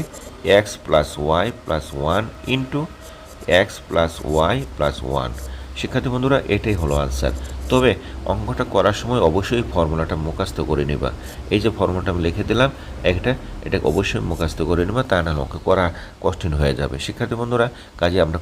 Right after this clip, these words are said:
কোন অঙ্কটা করলাম? আমরা এই যে, এই যে দেখো, পূর্ণ আকারে প্রকাশ করে উৎপাদকে বিশ্লেষণ করো। কাজে এই অঙ্কটাকে আমরা উৎপাদকে বিশ্লেষণ করে ফেললাম। কীভাবে করলাম? এই যে এখানে এই, এই ফর্মুলা a plus b plus c whole square ফর্মুলা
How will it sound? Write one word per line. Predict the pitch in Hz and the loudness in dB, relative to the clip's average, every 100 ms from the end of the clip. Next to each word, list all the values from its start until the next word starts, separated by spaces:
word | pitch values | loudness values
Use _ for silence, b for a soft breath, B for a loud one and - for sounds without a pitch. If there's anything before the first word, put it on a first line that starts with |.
| - | -2
কোন | 120 117 | -2 0
অঙ্কটা | 113 110 80 | 0 -2 0
করলাম? | 67 64 52 - | 0 0 -4 -4
আমরা | 82 | -2
এই | 82 | -2
যে, | 80 B B B - | -4 B B B 0
এই | |
যে | 80 82 | 0 0
দেখো, | 101 82 | -2 -4
পূর্ণ | 117 127 131 131 101 | 0 0 2 4 6
আকারে | 82 90 90 113 120 | 4 4 4 4 0
প্রকাশ | 87 - 98 - | -4 -2 -4 -2
করে | 101 87 - | -2 0 -2
উৎপাদকে | - 90 82 78 - | -4 -2 0 -2 -2
বিশ্লেষণ | 67 76 78 67 64 | -4 -4 -4 -4 -2
করো। | 65 58 B B - | -2 -4 B B -4
কাজে | - 80 117 - | -2 -2 -4 -2
এই | 92 | -2
অঙ্কটাকে | 85 87 85 78 73 | 0 -2 -2 -2 -2
আমরা | 78 110 95 | 0 -2 -4
উৎপাদকে | - 80 80 - | 0 0 0 -4
বিশ্লেষণ | 73 - 76 76 - | -6 -6 -8 -6 -2
করে | 92 101 | 0 0
ফেললাম। | 117 139 147 B B - | 0 0 -2 B B -10
কীভাবে | 98 98 113 117 | -4 0 -2 0
করলাম? | 127 139 165 B B - | 2 2 2 B B -6
এই | 87 | -2
যে | 76 - - 78 | 0 -2 -2 -4
এখানে | 82 110 156 B B B B B B - | -2 -2 -2 B B B B B B -4
এই, | 78 - - B B B - - 113 | -2 -2 -8 B B B -14 2 4
এই | 123 117 | 4 2
ফর্মুলা | 104 90 87 - | 2 4 4 2
a | 98 - | 2 2
plus | 85 80 | 2 2
b | 92 78 | -2 0
plus | 78 78 | 0 0
c | - 80 | -6 -2
whole | 78 78 | -2 -2
square | - 73 71 | -2 -4 -2
ফর্মুলা | 76 73 90 | -4 -2 -2